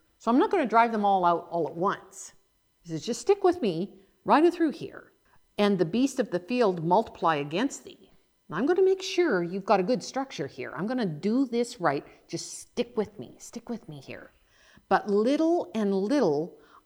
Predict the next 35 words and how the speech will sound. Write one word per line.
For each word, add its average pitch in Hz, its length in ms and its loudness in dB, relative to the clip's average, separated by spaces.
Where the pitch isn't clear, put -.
I 226 260 8
will 202 460 0
drive 170 380 0
them 165 180 -4
out 170 200 -2
from 151 160 -8
before 147 380 -4
thee." 151 240 -12
I'm 160 80 -8
gonna 165 160 -4
take 165 200 -8
it 156 80 -10
a - 40 -14
step - 340 -10
at 196 80 -4
a 202 80 0
time. 151 440 -8
Just - 180 -14
keep - 220 -6
at 151 180 2
it. - 240 -18
Keep 208 200 -6
at 151 180 0
it. - 100 -14
And 165 100 -4
I'm 160 60 -2
gonna 143 180 -6
drive 160 340 0
them 170 140 -6
out. 135 260 -12
I'm 143 120 -14
gonna 135 160 -10
drive 151 320 -6
them 139 120 -10
out. - 200 -12